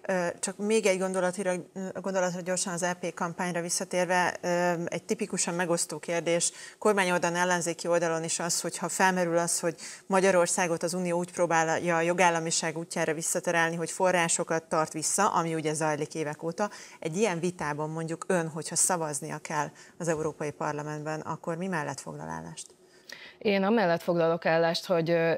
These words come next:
Speaker 2: ennek a pénznek vissza kell jönni a magyar emberekhez, ugyanakkor az a fontos, hogy ha visszahozzuk azt a pénzt, akkor ne Mészáros Lőrincnél kössön ki.
Speaker 1: Jó, de ez praktikusan mit jelent, hogy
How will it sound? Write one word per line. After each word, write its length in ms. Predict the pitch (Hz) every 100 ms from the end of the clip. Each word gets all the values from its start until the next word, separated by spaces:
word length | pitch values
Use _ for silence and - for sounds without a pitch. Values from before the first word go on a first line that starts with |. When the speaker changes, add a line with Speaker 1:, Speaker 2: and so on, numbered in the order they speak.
| -
Speaker 2:
ennek 420 | 190 190 180 180
a 40 | 180
pénznek 500 | 180 180 180 185 -
vissza 240 | 180 165
kell 140 | 165
jönni 240 | 165 160 165
a 60 |
magyar 280 | 160 160 156
emberekhez, 600 | 160 160 170 170 - 170
ugyanakkor 480 | 170 160 170 - 170
az 120 | 165
a 60 | 151
fontos, 480 | 165 151 170 170 -
hogy 180 | 160 - - -
ha 100 | -
visszahozzuk 540 | 160 165 170 170 156 175
azt 160 | 165
a 60 | 160
pénzt, 360 | - 160 160 175
akkor 240 | - 165
ne 240 | 160 151
Mészáros 640 | 143 165 160 - 160 - -
Lőrincnél 540 | 156 147 151 - 147
kössön 400 | - - 180 175
ki. 240 | - 175 - _ _
Speaker 1:
Jó, 120 | 180
de 100 | 175
ez 180 | 170 -
praktikusan 840 | 180 175 - 180 196 - 202 196 -
mit 220 | 185 180
jelent, 420 | 175 151 147 151
hogy 200 | - 156